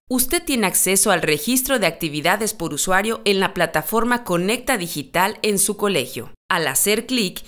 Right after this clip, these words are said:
ingresará a la página donde se dividen los registros de actividad almacenados en el historial del sistema, organizados por participantes, fechas, tipos de actividad y acciones.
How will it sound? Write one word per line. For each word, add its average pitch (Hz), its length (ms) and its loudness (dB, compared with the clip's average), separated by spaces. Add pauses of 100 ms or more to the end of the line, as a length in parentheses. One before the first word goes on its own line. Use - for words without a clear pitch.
(120)
ingresará 185 680 4
a 220 40 4
la 175 220 -2
página 226 440 2
donde 214 240 2
se 214 160 2
dividen 254 420 0
los 190 140 -2
registros 208 540 0
de 165 80 2
actividad 208 640 0
almacenados 226 800 2
en 196 120 2
el 170 140 0
historial 175 520 0
del 202 140 -2
sistema, 143 640 0 (180)
organizados 185 800 2
por 185 200 -2
participantes, 165 1000 -2
fechas, - 720 -2
tipos 262 320 2
de 226 60 2
actividad 196 640 0
y 233 60 0
acciones. 156 720 0